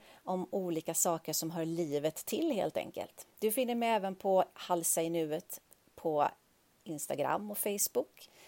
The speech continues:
Och kika gärna in på min hemsida W W W punkt halsa i nuet punkt se. Det här med modighet,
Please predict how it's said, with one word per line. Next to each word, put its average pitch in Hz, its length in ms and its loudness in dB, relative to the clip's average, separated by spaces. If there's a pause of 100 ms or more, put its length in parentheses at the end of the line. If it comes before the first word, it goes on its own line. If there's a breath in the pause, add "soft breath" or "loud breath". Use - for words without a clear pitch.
(220 loud breath)
Och 208 260 -2
kika 208 460 0
gärna 185 240 0
in 170 100 -4
på 170 80 -12
min 170 140 -4
hemsida 165 520 -2
W 156 180 0
W 156 120 -2
W 151 240 -2
punkt 156 180 -10
halsa 165 340 -4
i 156 60 -4
nuet 156 280 -6
punkt 147 200 -10 (140)
se. - 440 -4 (2000 loud breath)
Det 262 80 6
här 302 120 8
med 233 320 6
modighet, 220 960 4